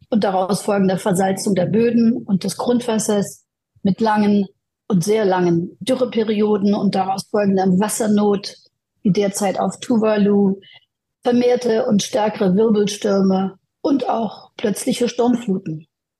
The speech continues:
Vor allem die tiefer gelegenen Atollstaaten, von denen ich vorhin sprach, sind dem steigenden Meeresspiegel, aber auch wachsender Küstenerosion ausgesetzt, auch verstärkten Schäden an den Korallenriffen, die so wichtig sind für die Erhaltung von Fischarten.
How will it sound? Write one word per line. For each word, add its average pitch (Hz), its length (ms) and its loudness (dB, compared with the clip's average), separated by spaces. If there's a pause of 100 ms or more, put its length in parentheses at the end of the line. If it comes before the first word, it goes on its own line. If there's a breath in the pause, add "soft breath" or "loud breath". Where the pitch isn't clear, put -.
(220)
Vor - 100 -2
allem 262 240 2
die 226 360 0 (100)
tiefer 294 300 0
gelegenen 202 420 2
Atollstaaten, 196 960 0
von 196 160 0
denen 190 160 2
ich 190 100 0
vorhin 233 300 2
sprach, 190 440 -4
sind 233 260 -2
dem 214 100 0
steigenden 196 600 2
Meeresspiegel, 202 880 0 (100)
aber 208 200 0
auch 175 160 0
wachsender 196 420 0
Küstenerosion 190 1000 0
ausgesetzt, 170 960 -2 (380)
auch 196 180 -2
verstärkten 202 680 -2
Schäden 214 520 0
an 185 80 0
den 180 120 2
Korallenriffen, 202 920 0 (380 loud breath)
die 208 160 4
so 214 260 2
wichtig 185 340 -2
sind 185 220 0
für - 100 -4
die 190 80 0
Erhaltung 185 480 0
von 202 200 -2
Fischarten. 175 880 -6